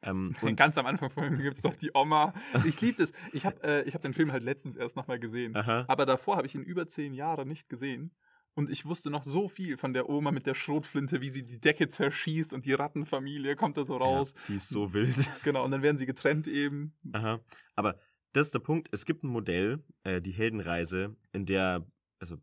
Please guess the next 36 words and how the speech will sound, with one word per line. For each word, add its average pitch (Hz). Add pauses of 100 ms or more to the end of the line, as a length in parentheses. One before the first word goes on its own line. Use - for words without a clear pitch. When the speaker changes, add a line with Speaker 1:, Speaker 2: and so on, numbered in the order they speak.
Speaker 1:
das 87
ist 80
ein 80
sehr 85
klassisches 87
Speaker 2:
Mhm. 95
Speaker 1:
Modell, 87
kann 98
jeder 90
nachschauen, 90
ist 87
nicht 87
so 90
super 120
interessant. 110 (440)
Aber 113
einer 123
der 98
Punkte 156
davon 92
ist, 104 (360)
dass - (160)
der 90
Held 110 (200)
am 104
Anfang 104
in 95
einer, 87 (180)
in 101
der 92
s-, -
für -
ihn 107
bekannten 110
Welt 107
ist -